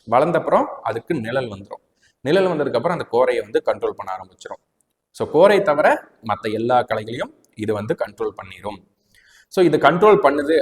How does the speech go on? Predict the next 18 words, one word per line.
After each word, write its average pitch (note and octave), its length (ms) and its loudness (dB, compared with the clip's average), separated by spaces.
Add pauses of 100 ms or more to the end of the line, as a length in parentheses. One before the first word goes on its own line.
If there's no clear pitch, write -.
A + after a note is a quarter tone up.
(120)
அப்படிங்கிறப்ப A2 540 -8
பாத்தீங்கன்னா, F#2+ 420 -4 (600)
இது B2+ 140 0 (200)
கரும்பு B2 260 0 (100)
காட்டுக்குமே A#2 420 -8
அடிக்கலாம், F#2 340 -16
நீங்க F2+ 160 -20 (920)
கரும்பு C3 320 0
பயிருக்குமே A#2 440 -2
அடிக்கலாம். G2 320 -12 (540)
So, - 100 -6
இந்த D3 160 0
களைக்கொல்லியை C#3 440 2
வந்து C3+ 140 0 (340)
நல்லா B2 220 2
நோட் A2 160 -8
பண்ணி G#2 180 -12
வச்சுக்கோங்க, G#2+ 400 -10